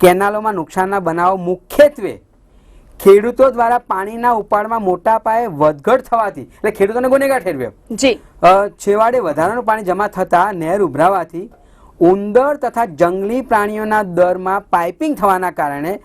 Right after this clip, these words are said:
Speaker 1: બનેલ છે. આમ કામની ગુણવત્તામાં કંઈ મુશ્કેલી નથી, એટલે ભ્રષ્ટાચાર પણ દબાયો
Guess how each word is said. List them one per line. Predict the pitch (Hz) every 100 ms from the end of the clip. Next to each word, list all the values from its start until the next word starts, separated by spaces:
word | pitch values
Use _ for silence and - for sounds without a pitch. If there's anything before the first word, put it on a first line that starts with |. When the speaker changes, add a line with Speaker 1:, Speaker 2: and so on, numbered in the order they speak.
| _ -
Speaker 1:
બનેલ | 175 190 180
છે. | - 104 _ _ _ - -
આમ | 180 208
કામની | 156 147 190
ગુણવત્તામાં | 208 180 202 202 214 226 240
કંઈ | - 226 233
મુશ્કેલી | 220 - 262
નથી, | 269 240
એટલે | 226
ભ્રષ્ટાચાર | 180 170 240 269
પણ | 277 254
દબાયો | 190 147 120